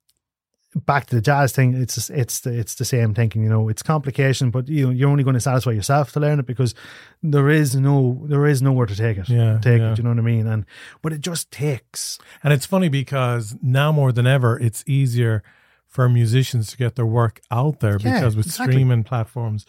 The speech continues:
Speaker 2: whereas before you had to work through a record company and even get on the label. And
Speaker 1: There's no gatekeepers anymore. You
Speaker 2: Yeah.
Speaker 1: are the gatekeeper if you, if you wanted to be. Um, and it's, but it's the same for every art. You know, the gatekeepers aren't as important as they used to be, and even the deals that the record labels are doing, this three sixty deals.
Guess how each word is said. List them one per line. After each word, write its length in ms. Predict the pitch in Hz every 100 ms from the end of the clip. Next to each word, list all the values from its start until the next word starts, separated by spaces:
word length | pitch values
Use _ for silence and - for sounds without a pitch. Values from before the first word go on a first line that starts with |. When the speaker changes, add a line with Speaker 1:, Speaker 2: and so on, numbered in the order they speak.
| - _ _
Speaker 2:
whereas 180 | 147 117
before 280 | - 139 127
you 100 | 117
had 120 | 110
to 80 | 120
work 220 | 120 113
through 260 | - 117 113
a 60 |
record 300 | 113 127 117
company 320 | 113 117 120 117
and 80 |
even 260 | 117 120 117
get 140 | 113
on 160 | 123 127
the 80 | 120
label. 400 | 117 110 110 110
And 180 | 101 104
Speaker 1:
There's 180 | 101
no 120 | 123 110
gatekeepers 440 | 131 131 110 104
anymore. 300 | 104 101 110
You 160 | 113 123
Speaker 2:
Yeah. 40 |
Speaker 1:
are 140 | 123 117
the 80 |
gatekeeper 520 | 107 107 - 107 113 117
if 260 | 156 120 -
you, 220 | 117 135 -
if 180 | 123
you 80 | 113
wanted 260 | 95 170 143
to 60 |
be. 240 | 101 101 98 _ _
Um, 540 | 160 113 107 104 104 - 147
and 120 | 151
it's, 200 | - 139 -
but 220 | - 185
it's 160 | - -
the 80 |
same 180 | 143 190
for 120 | -
every 260 | 101 160 208
art. 240 | - - - _ _ _ _ _ -
You 140 | 160
know, 120 | 139 127
the 80 | 131
gatekeepers 540 | 139 147 - - 120
aren't 260 | 135 131 120
as 160 | 117
important 500 | 110 107 156 170 123
as 120 | 117 104
they 100 | 117
used 240 | 165 -
to 60 | 107
be, 180 | 107
and 140 | 107 135
even 300 | 170 147 117
the 120 | 107
deals 500 | 98 135 190 220 131
that 100 | 113
the 60 | 104
record 360 | 110 - 98
labels 320 | 107 98 95
are 20 | 92
doing, 180 | 101
this 140 | 107 117
three 220 | - 160
sixty 340 | - 165 -
deals. 420 | 160 175 175 151